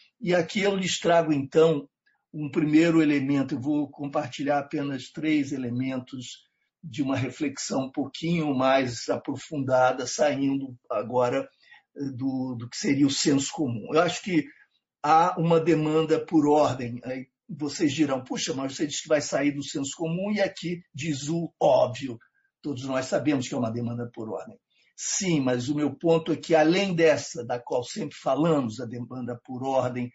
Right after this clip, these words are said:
pública, por segurança,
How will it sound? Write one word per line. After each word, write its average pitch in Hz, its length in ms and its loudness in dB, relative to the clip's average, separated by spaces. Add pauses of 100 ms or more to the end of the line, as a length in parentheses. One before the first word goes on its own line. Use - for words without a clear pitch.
(120)
pública, 202 720 2 (580)
por 127 360 -2
segurança, 160 1080 0